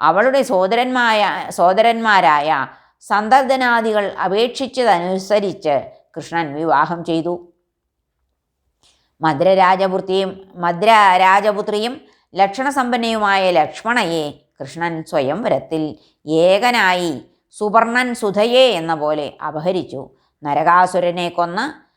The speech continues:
തടവിൽ നിന്നും മോചിപ്പിച്ച് അനേകായിരം സുന്ദരികളെയും കൃഷ്ണൻ വിട്ടു.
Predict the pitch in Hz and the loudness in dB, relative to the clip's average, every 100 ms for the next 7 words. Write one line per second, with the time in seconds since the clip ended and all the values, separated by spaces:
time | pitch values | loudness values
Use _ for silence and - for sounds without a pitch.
0 | _ - 170 202 269 269 262 214 202 160 | _ 0 4 4 2 -2 -2 -2 -4 -4
1 | 139 170 247 165 - 143 131 - _ - | -6 -6 -8 -8 -6 -4 -4 -6 _ -14
2 | 120 135 208 196 156 151 156 160 156 147 | -8 -4 -2 0 2 2 2 -2 -6 -8
3 | 151 139 190 190 139 156 151 151 151 151 | -8 -4 -2 -2 -2 -2 -4 -6 -8 -8
4 | 170 - 160 156 147 _ _ _ - 165 | -10 -8 -8 -8 -12 _ _ _ -2 0
5 | 135 165 165 | 0 -4 -6